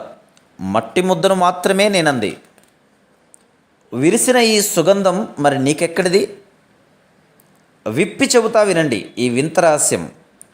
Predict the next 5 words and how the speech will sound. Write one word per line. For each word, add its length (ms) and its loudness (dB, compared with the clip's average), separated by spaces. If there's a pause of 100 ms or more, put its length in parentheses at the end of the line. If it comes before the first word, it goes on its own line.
(360)
విరబూసిన 800 2
గులాబీతో 500 2 (120)
చేశాను 340 2
స్నేహం. 500 -4 (1200)
చిత్రం 520 -2